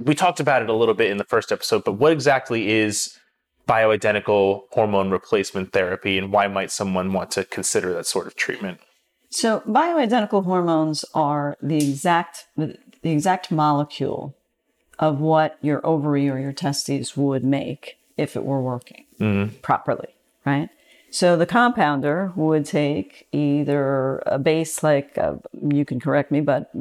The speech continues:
Speaker 2: Mexican yams or soy, and put the, uh, ex-, extract the exact compound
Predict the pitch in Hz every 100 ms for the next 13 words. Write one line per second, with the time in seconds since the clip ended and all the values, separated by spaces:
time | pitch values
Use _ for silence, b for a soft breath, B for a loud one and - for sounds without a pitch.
0 | 123 - _ _ 151 156 160 - 165 143
1 | - 160 151 147 147 135 - - 151 135
2 | 127 160 214 _ _ _ _ _ _ -
3 | 170 160 160 - 202 202 - - 170 151
4 | 165 160 156 151 - 151 139 - 131 -
5 | 151 143 - - - - 196 180 170 -
6 | 170 151 139 135 143 - 139 - - 143
7 | 131